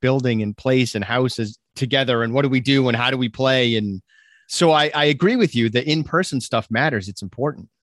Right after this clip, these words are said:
right? But we also kinda, I, I'm glad that we've normalized the screen piece, playing over Zoom, playing over whatever w-, server might exist for a video game. I think that's important too, but I concur that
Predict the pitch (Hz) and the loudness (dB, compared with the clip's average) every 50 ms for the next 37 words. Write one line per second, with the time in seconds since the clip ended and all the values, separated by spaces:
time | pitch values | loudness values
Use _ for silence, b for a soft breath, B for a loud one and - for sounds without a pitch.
0 | _ _ - 113 110 131 135 _ _ _ _ _ - 160 156 147 151 156 156 160 | _ _ -4 -2 -2 -2 -2 _ _ _ _ _ -2 0 0 2 4 4 4 6
1 | 170 196 208 - 208 196 180 170 156 - - 139 151 156 165 170 165 165 160 160 | 4 4 2 2 2 2 2 2 0 -4 -4 -2 0 2 2 2 4 4 4 4
2 | 156 151 - - _ _ _ _ - - 147 156 165 147 156 180 196 196 160 160 | 2 0 -2 -8 _ _ _ _ -6 -2 0 0 2 2 2 2 2 2 0 0
3 | 147 160 160 160 160 160 143 143 139 143 139 123 117 127 127 127 135 131 127 120 | 2 2 2 2 2 0 2 0 2 2 0 0 0 0 0 2 2 2 2 2
4 | 113 107 107 107 104 104 101 104 101 98 - - 107 107 104 - - - 127 127 | 2 2 2 2 0 0 0 -2 -4 -6 -10 -12 -12 -10 -8 -8 -6 -2 0 0
5 | 123 123 120 110 107 - 104 92 87 85 - - - - _ _ _ _ _ _ | 0 2 0 -2 -2 -4 -8 -10 -10 -10 -14 -14 -14 -16 _ _ _ _ _ _
6 | _ - - 135 127 127 123 123 120 113 123 113 101 120 120 117 117 117 113 110 | _ -4 0 2 2 2 2 0 0 -2 -2 -4 -4 -6 -4 -4 -4 -4 -4 -4
7 | 110 104 104 113 117 113 113 113 117 120 117 107 117 113 110 107 107 98 - _ | -6 -6 -4 -2 -2 0 0 -2 -2 -4 -4 -2 -2 -2 0 0 -2 -4 -6 _
8 | _ - - 123 117 113 117 113 113 117 107 101 113 113 - - 127 117 120 107 | _ -8 -4 -2 0 0 0 0 0 -2 -2 -4 -6 -8 -6 -2 0 0 0 0
9 | 120 117 113 107 107 110 113 107 98 95 117 113 107 - - 117 107 98 107 113 | -2 -2 -2 0 -2 -2 -2 -4 -4 -2 -4 -4 -4 -6 -8 -8 -6 -4 -4 -4
10 | 107 110 107 104 98 110 107 107 113 120 - 151 139 135 139 127 131 - - - | -2 -2 -2 -2 -2 -4 -2 -2 -2 -2 -2 -2 -2 0 0 -2 -2 -4 -8 -16
11 | _ _ _ - 135 117 104 123 113 107 101 - 143 127 113 101 110 104 107 113 | _ _ _ -8 -8 -4 -2 -2 -4 -4 -2 -2 -2 -2 0 0 0 0 0 -2
12 | - - _ - 123 110 - 143 143 139 131 113 113 107 | -4 -6 _ -10 -10 -6 -2 0 2 2 2 0 -2 -4